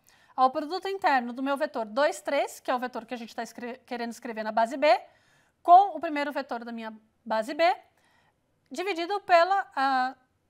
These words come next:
o produto interno do vetor da base B, do primeiro vetor, por ele mesmo, ou a norma do primeiro vetor, ok?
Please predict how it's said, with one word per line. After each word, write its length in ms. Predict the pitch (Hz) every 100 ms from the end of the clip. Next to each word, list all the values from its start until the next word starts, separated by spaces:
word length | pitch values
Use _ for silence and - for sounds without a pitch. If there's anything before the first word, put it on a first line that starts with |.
| _
o 100 | 262
produto 260 | 320 330 370
interno 520 | 359 320 311 320 370 _
do 340 | 233 294 285
vetor 260 | 269 294 269
da 100 | 262
base 260 | 254 247 294
B, 260 | 285 339 - _ _ _
do 80 | 240
primeiro 280 | 269 247
vetor, 380 | 240 302 320 359 - _ _
por 120 | 330
ele 180 | 311 349
mesmo, 400 | 330 220 208 190 _ _ _
ou 280 | 285 302 370
a 100 | 349
norma 420 | 330 294 294 330 - _ _ _ -
do 100 | 277
primeiro 300 | 294 277 277
vetor, 320 | 294 - - _ _ _ _ _ _ _ _ _
ok? 360 | 240 285 359